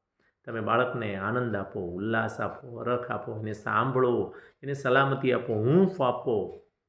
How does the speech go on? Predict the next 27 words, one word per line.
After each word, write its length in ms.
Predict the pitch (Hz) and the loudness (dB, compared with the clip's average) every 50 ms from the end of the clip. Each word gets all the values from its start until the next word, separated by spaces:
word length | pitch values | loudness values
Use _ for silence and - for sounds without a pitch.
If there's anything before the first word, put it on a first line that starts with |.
| _ _ _ | _ _ _
એને 140 | 127 117 113 | -10 -10 -10
સાથે 360 | 107 - - 110 - - 131 | -10 -6 -6 -6 -6 -4 -6
સાથે 300 | 120 - - 104 - - | -8 -8 -10 -14 -14 -14
સારી 320 | 104 - - 117 98 101 95 | -18 -12 -8 -6 -6 -6 -6
શિખામણો 580 | - - 113 - - 120 110 110 101 98 98 | -6 -10 -12 -8 -8 -8 -6 -4 -4 -4 -4
આપો, 440 | 98 98 98 - - 117 113 107 - - | -4 -6 -6 -8 -10 -14 -14 -14 -8 -6
ભણાવો, 720 | 113 110 113 123 123 123 123 123 117 101 95 - - - _ _ _ _ _ _ | -2 0 2 2 4 4 2 2 2 0 -2 -4 -8 -18 _ _ _ _ _ _
પણ 180 | - 117 139 160 | -8 -6 -6 -6
ખોળામાં 720 | - - - - _ _ _ - 110 107 107 104 104 95 92 | -6 -10 -16 -20 _ _ _ -8 -6 -6 -6 -6 -6 -6 -4
બેસાડીને 580 | 98 101 98 - 110 104 98 104 104 101 98 | -4 -6 -4 -4 -4 -4 -4 -4 -6 -8 -8
આનંદ 480 | 98 - 95 98 107 123 131 135 120 - | -10 -6 -4 -4 -2 0 0 -2 -2 -4
પણ 140 | - 117 107 | -4 -4 -4
એટલો 320 | 104 101 - 123 113 107 | -4 -4 -2 0 0 0
જ 100 | 95 95 | 0 0
આપો. 260 | 95 92 95 - - - - _ _ _ _ _ _ _ _ _ _ _ _ _ _ _ _ _ _ _ _ _ _ _ _ - | -2 -4 -6 -8 -12 -16 -18 _ _ _ _ _ _ _ _ _ _ _ _ _ _ _ _ _ _ _ _ _ _ _ _ -14
હમ? 100 | 156 175 - 233 180 | -14 -14 -12 -12 -10
મા 320 | 120 110 107 110 113 156 | -8 -4 0 2 2 2
છે 160 | - - 190 | 2 0 -2
ને 140 | 226 196 117 | -2 -2 -6
એ 540 | 92 - - - - 123 104 104 104 98 90 | -8 -10 -14 -16 -8 -4 -4 -2 -2 -4 -8
ખડવાણી 480 | - - 131 123 135 139 139 139 135 | -4 -2 2 4 6 6 6 6 4
પાય 360 | - - - 135 127 113 98 98 | 0 2 4 4 4 6 4 2
અને 160 | 98 101 98 | 0 -2 -4
સાથોસાથ 840 | - - 107 - - 110 - 131 139 156 - - - - - - | -2 -2 -2 -2 -2 -2 2 4 4 4 4 0 -8 -12 -14 -12
ગોળ 280 | 120 104 107 110 113 110 | -6 0 4 6 6 6
પણ 240 | - - 117 101 95 | 4 2 -2 -4 -4
ખવડાવે. 420 | - 104 95 95 92 92 92 - | -4 -4 -4 -4 -6 -8 -10 -12